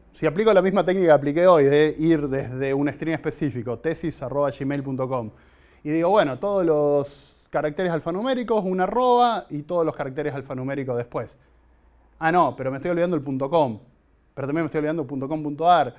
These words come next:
o todos los subdominios que pueda haber. Me estoy olvidando los correos pueden tener un más, pueden tener puntos, que el punto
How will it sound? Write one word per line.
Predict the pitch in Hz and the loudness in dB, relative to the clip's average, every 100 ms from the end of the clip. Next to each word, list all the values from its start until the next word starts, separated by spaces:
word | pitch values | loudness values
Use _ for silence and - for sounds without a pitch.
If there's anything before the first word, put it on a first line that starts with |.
| - | -16
o | 131 | -16
todos | - 165 151 | -2 2 4
los | 135 120 - - _ 139 127 | 2 -2 -6 -18 _ -16 -16
subdominios | - 127 131 156 151 | -10 -8 -4 -2 -2
que | 127 | -4
pueda | 139 147 | -4 0
haber. | 180 175 123 - _ | 4 4 2 -12 _
Me | 160 | -4
estoy | 208 | 0
olvidando | 196 208 | 0 0
los | 180 - | 0 0
correos | 156 196 | -2 -2
pueden | 196 185 175 | -2 -4 -2
tener | 151 160 | -4 -2
un | 143 143 | -2 -2
más, | 214 170 123 - _ | 0 -2 -4 -14 _
pueden | 170 165 | -2 0
tener | 147 147 | 0 -2
puntos, | 123 220 196 160 135 127 - _ _ _ _ | -2 -2 -2 -2 -2 -4 -6 _ _ _ _
que | 156 151 - _ - | -4 -4 -10 _ -6
el | 147 147 | -2 -2
punto | 147 220 208 196 180 165 - | -2 -4 -2 0 0 0 -4